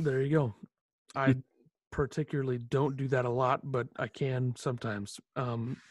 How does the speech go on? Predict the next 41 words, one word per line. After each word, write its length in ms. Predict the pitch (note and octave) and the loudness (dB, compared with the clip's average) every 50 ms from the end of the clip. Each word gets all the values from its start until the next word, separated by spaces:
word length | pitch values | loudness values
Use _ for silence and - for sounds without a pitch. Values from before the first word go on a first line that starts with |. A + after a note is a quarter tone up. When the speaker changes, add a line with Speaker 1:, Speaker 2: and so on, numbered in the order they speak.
| - - - - - - - - | -20 -20 -20 -20 -18 -8 0 0
Speaker 1:
I 60 | D3 | 4
do 160 | C3 E3 E3+ | 8 8 8
it 80 | D#3 D3 | 8 8
off 300 | C#3 C#3 C#3+ C#3 - - - - | 8 6 6 6 4 0 -6 -4
the 100 | C3 A2+ | -4 -2
podcast 580 | - B2+ B2 A2+ G#2+ - A#2+ G#2+ G#2 - - B2+ | 0 0 0 0 0 -4 -4 -6 -4 -4 -4 -2
a 20 | |
lot. 160 | A2+ A2 A2 | -2 -2 -2
Like, 140 | A2 A2 A#2 | -4 -2 0
when 100 | B2 A#2+ | 0 0
I'm 140 | A2+ A2+ A#2 | 0 0 2
not 240 | B2 B2 C3 A#2+ A2 | 2 2 2 0 -2
doing 260 | A#2 A2+ A2+ A2 A2 A2 | -4 -2 -2 -2 -2 -2
this, 200 | A2 G#2 - A#2+ | -2 -2 -2 2
I 60 | A2+ | 2
do 160 | D3 A#2+ A2+ | 2 4 6
it 100 | D#3 C#3 | 4 4
a 40 | G#2+ | 4
lot. 240 | G#2+ G#2+ G#2 - - - - | 2 -4 -4 -8 -10 -16 -16
Speaker 2:
<laughs> 100 | - - | -8 -6
Right. 280 | - - D3 C#3+ - - | -6 -6 -6 -6 -6 2
Speaker 1:
But 120 | - E3+ | 4 6
anyway, 320 | E3+ D3+ C3+ A#2+ A2 G2 - - - - - - | 6 6 6 4 2 -2 -4 -8 -12 -14 -8 -4
uh, 380 | B2+ A#2 A2+ A2+ A2 A2+ B2 D3 _ _ _ _ _ _ _ _ _ _ _ | -2 0 0 0 0 0 -2 -4 _ _ _ _ _ _ _ _ _ _ _
so 180 | - - E3+ E3 | 0 4 6 6
eleven 300 | D3+ D3 E3 F#3 F3+ F#3+ | 8 10 8 8 10 10
and 140 | F#3 E3+ E3 | 8 8 10
nine, 480 | E3 D#3+ E3 E3+ E3+ E3+ E3+ F3 E3+ C#3+ | 8 8 8 8 8 8 8 6 6 4
the 80 | C#3 | 2
teams 300 | - - - F#3+ F#3 F3 E3 | 0 4 4 6 6 6 6
that 40 | - | 4
they 100 | E3+ D3 | 4 4
finished 340 | - - E3+ E3+ E3 D3 - | 6 6 6 6 6 4 4
behind 280 | D#3 C#3 D3 D#3 D#3+ | 2 4 6 6 6
in 60 | D#3 | 6
the 80 | D3+ D3 | 6 6
Big 200 | C3+ D#3 D3+ C3 | 6 4 4 4
Ten, 380 | - - D3+ D3 D3 C#3+ C#3+ - _ _ _ _ _ _ _ _ _ _ - | 4 4 4 4 6 4 2 0 _ _ _ _ _ _ _ _ _ _ -6
two 220 | - - G3+ G3+ G3 | 4 8 12 12 12
of 120 | F#3 D#3 | 12 12
them, 460 | D3+ E3 E3 D#3+ D#3 D#3 D#3+ D#3 - | 10 10 10 10 10 10 8 4 2